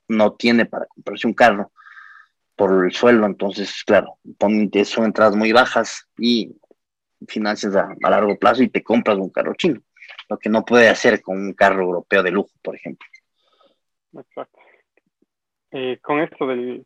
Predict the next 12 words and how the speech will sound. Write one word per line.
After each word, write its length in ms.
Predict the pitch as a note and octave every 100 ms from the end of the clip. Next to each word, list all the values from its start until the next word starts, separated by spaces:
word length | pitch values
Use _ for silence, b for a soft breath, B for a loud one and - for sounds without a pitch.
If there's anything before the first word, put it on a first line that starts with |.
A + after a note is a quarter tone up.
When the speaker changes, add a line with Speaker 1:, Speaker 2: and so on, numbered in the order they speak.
| _
Speaker 2:
comac, 500 | - C#3 D#3 B2+ C#3 _ _
¿crees 320 | C#3+ D#3+ D#3+
que 120 | -
en 140 | C#3+ C3
el 100 | A#2+
futuro 500 | - A#2+ C#3 C#3+ C#3+
las 240 | C3 A#2
aerolíneas 560 | A#2+ A#2+ A#2+ B2+ C#3 A#2+
vayan 240 | B2+ C3
a 60 | B2
comprar 400 | A#2+ A2+ B2+ B2+
más 160 | B2+